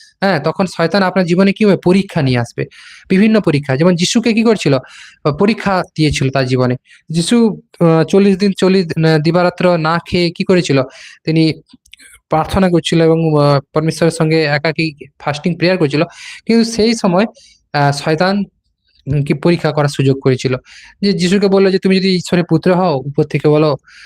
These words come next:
আহ, নিচে পড়ে যাও, তাহলে তোমার তো পরমেশ্বর তোমাকে ধরে নেবে।" আহ, যিশুকে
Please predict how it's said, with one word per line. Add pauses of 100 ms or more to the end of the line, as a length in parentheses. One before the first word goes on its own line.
(180)
আহ,
নিচে
পড়ে
যাও,
তাহলে
তোমার
তো
পরমেশ্বর
তোমাকে (220)
ধরে
নেবে।" (600)
আহ,
যিশুকে